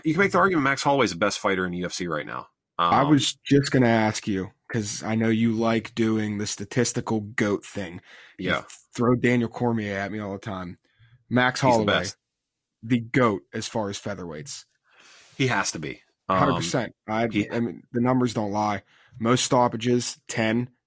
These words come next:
Speaker 2: in featherweight history. Uh, most significant strikes landed, sixteen hundred. I mean, he pieced up Brian Ortega with two hundred ninety significant strikes.
Speaker 1: Yeah.
Speaker 2: Um, obviously, most U F C featherweight victories at fifteen.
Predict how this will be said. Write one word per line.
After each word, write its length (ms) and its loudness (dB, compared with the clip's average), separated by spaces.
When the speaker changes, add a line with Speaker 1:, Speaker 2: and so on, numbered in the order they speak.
Speaker 2:
in 140 -4
featherweight 480 -2
history. 560 -4
Uh, 320 -2
most 300 0
significant 500 -2
strikes 520 -2
landed, 420 -4
sixteen 920 0
hundred. 760 -2
I 60 -4
mean, 100 2
he 120 2
pieced 340 2
up 260 2
Brian 280 0
Ortega 380 -6
with 160 -8
two 220 0
hundred 300 0
ninety 380 -4
significant 580 -8
strikes. 640 -6
Speaker 1:
Yeah. 160 -2
Speaker 2:
Um, 520 -4
obviously, 340 2
most 280 -2
U 80 0
F 60 -4
C 140 -6
featherweight 400 -2
victories 420 -4
at 60 -12
fifteen. 640 -2